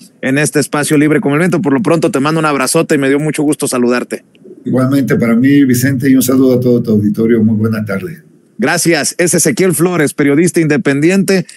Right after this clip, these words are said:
Speaker 1: En su momento fue corresponsal de la revista Proceso en Guerrero y desafortunadamente tuvo que salir huyendo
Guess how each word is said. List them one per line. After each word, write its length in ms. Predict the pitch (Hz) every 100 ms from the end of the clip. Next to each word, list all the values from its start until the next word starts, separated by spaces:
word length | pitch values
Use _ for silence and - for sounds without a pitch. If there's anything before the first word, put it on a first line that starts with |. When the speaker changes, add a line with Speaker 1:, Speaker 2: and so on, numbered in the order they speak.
| - -
Speaker 1:
En 100 | 123
su 100 | 143
momento 420 | 143 190 208 175
fue 180 | 175 170
corresponsal 880 | 180 143 - 131 127 156 165 175 - _ -
de 160 | 113
la 120 | 135 131
revista 440 | 131 160 - 151
Proceso 500 | 107 131 143 156 156
en 80 | 139
Guerrero 380 | 135 151 175 175
y 40 |
desafortunadamente 1080 | 147 131 - 131 117 131 151 156 160 160 156
tuvo 240 | 151 147
que 100 | 151
salir 380 | 147 147 160 151 _ _ _ _ _ _ _
huyendo 680 | - 170 175 196 170 143